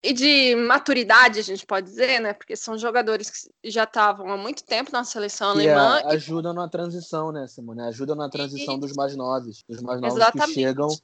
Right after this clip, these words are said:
Speaker 2: O próprio Toni Kroos é, é visto como um jogador modelo no momento dessa seleção, por ser o mais veterano ali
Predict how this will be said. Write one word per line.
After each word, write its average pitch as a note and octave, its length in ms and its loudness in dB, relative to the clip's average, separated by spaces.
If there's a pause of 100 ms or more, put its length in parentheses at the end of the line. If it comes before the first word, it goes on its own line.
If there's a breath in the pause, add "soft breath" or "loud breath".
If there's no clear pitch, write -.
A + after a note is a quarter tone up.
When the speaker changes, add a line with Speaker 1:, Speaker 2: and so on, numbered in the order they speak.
(200)
Speaker 2:
O C3+ 100 -6
próprio D3+ 280 0
Toni F3 280 0
Kroos D#3+ 440 2
é, C#3 380 -2
é C3+ 40 -2
visto C3+ 300 -14
como D#3 200 -14
um D3+ 40 -10
jogador D3+ 320 -6
modelo E3 440 -4
no D3+ 100 -10
momento C3+ 440 -12
dessa C3 160 -10
seleção, C3 540 -8
por C#3 180 -12
ser - 120 -6
o D3 120 -2
mais D3 240 -4
veterano C#3 500 -2
ali C3 380 -6